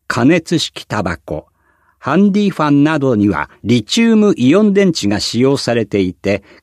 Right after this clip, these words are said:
過度な力が加わると激しく発熱、発火します。リサイクルマークがついているリチウムイオン電池を廃棄するときは、リサイクル協力店に、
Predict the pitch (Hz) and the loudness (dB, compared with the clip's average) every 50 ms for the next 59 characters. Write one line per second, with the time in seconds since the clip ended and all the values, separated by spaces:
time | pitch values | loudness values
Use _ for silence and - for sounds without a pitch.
0 | _ - - - 202 220 226 220 202 165 123 98 - - - - - - 170 190 | _ -10 -4 -2 0 2 2 2 2 0 -2 -4 -4 -6 -6 -6 -4 -4 -2 -2
1 | 196 185 175 156 131 - - - 123 127 123 123 127 123 117 110 98 - - 110 | 0 0 0 0 -2 -4 -6 -4 -2 0 0 2 0 0 0 -2 -2 -2 -2 -4
2 | 107 - _ _ _ _ _ _ _ _ _ _ - - 113 147 202 202 202 - | -4 -4 _ _ _ _ _ _ _ _ _ _ -4 -2 0 2 0 0 -2 -6
3 | - _ - - 95 - _ - - - 110 104 - - 165 165 165 147 135 - | -12 _ -6 -6 -6 -6 _ -10 -6 -4 -4 -4 -4 -2 0 2 2 2 0 -4
4 | - - 135 135 135 - - - - - _ - - 131 113 - - 82 80 - | -8 -4 -4 -4 -4 -4 -10 -12 -12 -12 _ -8 -8 -8 -6 -4 -6 -6 -6 -6
5 | - - _ _ _ _ _ _ _ _ _ _ _ _ _ _ _ - 95 117 | -10 -14 _ _ _ _ _ _ _ _ _ _ _ _ _ _ _ -2 0 0
6 | - - 170 165 160 156 - 175 160 160 160 160 160 160 156 - - 143 131 131 | 0 0 0 -2 -2 -2 -2 0 0 2 2 2 0 0 -4 -2 0 0 0 0
7 | 123 - - 180 175 175 160 147 - - 151 143 139 135 120 123 123 131 - - | 0 -4 -2 -2 0 0 -2 -2 -2 0 0 2 2 2 2 2 0 0 -2 -2
8 | 117 110 120 113 - - - 180 185 185 180 180 175 175 - - 127 - 160 175 | -2 0 0 0 -2 -4 -2 0 0 2 2 2 2 2 0 0 2 2 2 2
9 | 180 180 175 170 175 175 165 - - - 135 127 123 113 - - - - 156 170 | 2 0 0 2 2 2 0 0 0 0 0 0 0 -2 -6 -10 -6 -4 -2 -2
10 | 147 135 - - - - 139 123 127 117 - 127 - - 139 131 117 104 104 101 | -2 -4 -8 -10 -4 -4 -4 -4 -4 -2 -2 -4 -2 0 -2 0 0 0 -2 -4
11 | - - - - _ _ _ - - 104 110 - - 196 202 202 202 202 - 190 | -6 -12 -20 -20 _ _ _ -4 0 0 0 0 0 0 0 0 0 -2 -2 0
12 | 185 175 - - - 185 180 175 170 - - - - 92 78 73 67 64 65 - | 0 0 -2 -2 0 0 2 2 0 -2 -4 -6 -4 -4 -4 -4 -6 -8 -12 -14